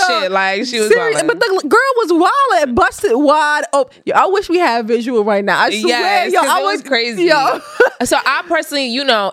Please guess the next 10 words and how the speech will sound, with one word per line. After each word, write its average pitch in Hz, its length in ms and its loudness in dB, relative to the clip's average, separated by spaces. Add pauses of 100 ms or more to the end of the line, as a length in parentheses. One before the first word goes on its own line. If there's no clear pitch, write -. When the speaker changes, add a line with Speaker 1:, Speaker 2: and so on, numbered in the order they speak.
Speaker 1:
and 185 160 0
then 214 140 0
I 220 80 0
had, 208 380 -4
I - 60 -2
remember, 180 680 -2
um, 156 720 -2
you 202 140 -2
know, 151 500 -2 (560)
like, 160 200 2